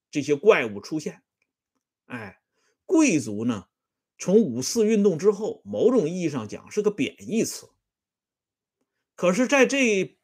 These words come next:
小册子《延安一阅》当中，赵超构却不惜笔墨地告诉我们，咱们的毛泽东同志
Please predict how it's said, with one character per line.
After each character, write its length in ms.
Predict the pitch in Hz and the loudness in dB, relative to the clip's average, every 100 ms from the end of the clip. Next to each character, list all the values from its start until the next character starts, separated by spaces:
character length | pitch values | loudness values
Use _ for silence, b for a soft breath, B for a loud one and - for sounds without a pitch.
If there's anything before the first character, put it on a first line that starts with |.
| _ | _
小 360 | - 139 98 120 | -8 -4 -4 -8
册 320 | - 277 208 | -4 0 2
子 120 | 131 110 | 0 -4
《延 160 | 110 | -2
安 260 | 185 269 190 | 2 2 0
一 80 | 180 | -2
阅》 200 | 311 185 | 0 0
当 220 | 113 104 | -2 -12
中， 200 | 95 90 _ _ _ _ _ _ _ | -14 -18 _ _ _ _ _ _ _
赵 200 | 220 170 | 4 4
超 200 | 151 196 | 4 2
构 340 | 208 240 - _ _ - - - | 4 2 2 _ _ -20 -20 -10
却 240 | - 190 | 2 2
不 260 | - 220 165 | 2 -4 -6
惜 300 | - 220 233 | -6 -6 -6
笔 380 | - 117 101 104 | -8 -16 -16 -4
墨 280 | 208 208 | 0 0
地 180 | 107 - _ _ _ _ - | -2 -16 _ _ _ _ 2
告 260 | 226 175 | 4 4
诉 220 | 131 113 | 0 -8
我 140 | 87 80 | -10 -12
们， 280 | 92 104 _ _ _ _ _ _ _ _ - | -16 -18 _ _ _ _ _ _ _ _ -8
咱 220 | 123 160 | -2 2
们 200 | 202 160 | 2 4
的 160 | 123 | 2
毛 240 | 110 104 156 | 0 -2 -2
泽 120 | 180 | -2
东 180 | 180 190 | -4 -8
同 320 | - 98 127 | -10 -12 -10
志 240 | 127 - | -12 -14